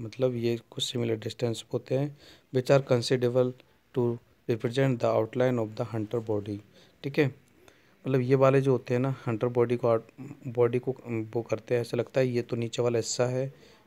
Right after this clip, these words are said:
और ये माउथ वाला हिस्सा है, मतलब हेड वाला हिस्सा, और ये आपका बो है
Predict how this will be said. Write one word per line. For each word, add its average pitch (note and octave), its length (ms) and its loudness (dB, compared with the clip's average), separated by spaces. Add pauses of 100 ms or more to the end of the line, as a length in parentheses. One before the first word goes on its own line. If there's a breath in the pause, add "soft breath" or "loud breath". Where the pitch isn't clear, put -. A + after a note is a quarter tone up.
(140)
और A2 180 -2
ये C3 300 0 (140)
माउथ A2+ 320 0
वाला A#2+ 220 2
हिस्सा A2+ 240 -2
है, B2 320 0 (180)
मतलब A#2+ 320 -6
हेड A2 260 2
वाला A#2 240 4
हिस्सा, B2+ 400 -2 (400 loud breath)
और A#2+ 80 -2
ये A#2 140 0
आपका A#2+ 320 2
बो A2+ 300 2
है G2+ 340 -4